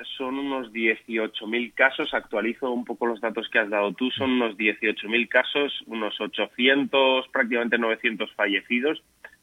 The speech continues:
También, eh, nos piden las autoridades dar el número de recuperados, de gente que recibe el alta médica, que son más de mil, porque, porque efectivamente uno se, se recupera. Eh, la curva de contagios, la velocidad con la que en España se está, nos estamos contagiando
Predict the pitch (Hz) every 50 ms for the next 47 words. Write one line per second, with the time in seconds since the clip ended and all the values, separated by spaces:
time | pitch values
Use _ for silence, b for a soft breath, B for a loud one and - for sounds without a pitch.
0 | _ _ - 107 95 92 92 92 107 110 120 123 127 139 139 - 127 110 107 -
1 | - - 120 113 113 117 - - 117 104 117 107 110 110 110 117 113 110 113 113
2 | 117 135 131 - 123 120 113 110 117 123 131 135 127 135 131 120 113 107 117 107
3 | - - 117 - - 104 107 117 120 107 92 87 - - - 95 - - 113 110
4 | 110 - - - - - 110 110 110 101 - - 117 110 113 107 107 113 117 110
5 | - 117 107 110 110 110 110 110 104 - 135 147 - _ _ _ _ _ _ _
6 | - 107 - - 113 104 107 107 110 101 95 101 95 101 104 113 127 131 127 -
7 | 147 135 - - 104 95 90 82 - _ - 98 90 - 92 90 87 85 87 -
8 | - 107 85 - 104 101 101 98 104 104 104 101 110 107 104 104 98 - 117 95
9 | - - - - 107 101 98 101 - - 107 87 - 98 87 85 76 - _ B
10 | B B B B B B B B B - 131 123 120 120 120 120 123 123 120 113
11 | - 64 62 60 58 B B B B - - - 151 135 123 123 - - 156 170
12 | 185 202 196 208 196 185 170 - 151 139 135 131 165 170 - - 147 151 147 139
13 | 135 123 117 110 117 110 113 110 - - 120 113 131 147 151 - - 175 160 147
14 | 143 135 127 - 135 127 123 120 - - - 147 147 147 123 101 98 - - 104
15 | - _ - 113 - - 120 117 113 113 101 - - 131 135 143 143 - - -
16 | 135 127 - 123 117 - - 151 147 147 139 127 123 127 139 -